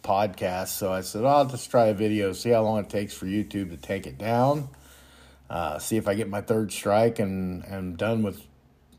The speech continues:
YouTube altogether." Uh, we'll have to wait and see on that one. But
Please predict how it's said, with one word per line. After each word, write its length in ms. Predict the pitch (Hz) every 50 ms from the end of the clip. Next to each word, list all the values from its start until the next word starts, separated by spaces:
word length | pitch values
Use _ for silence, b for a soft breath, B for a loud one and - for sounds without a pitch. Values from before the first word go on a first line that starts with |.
| _ -
YouTube 420 | 101 110 120 110 - 120 117 107 104
altogether." 760 | 104 104 104 95 92 95 110 123 131 147 147 156 - - -
Uh, 360 | 82 82 - 73 69 71 73
we'll 180 | 78 87 87 87
have 220 | 95 104 101 98
to 80 | - 87
wait 300 | 87 95 101 98 - -
and 80 | -
see 520 | - - - - - 120 120 123 135 147 156
on 220 | 139 135 135 135
that 160 | 139 139 -
one. 200 | - 151 160 170 - _ _ - - _ _ b b b b b b b b b b b b b b b b b b b b b b b b b b _ -
But 400 | 247 220 - - - - -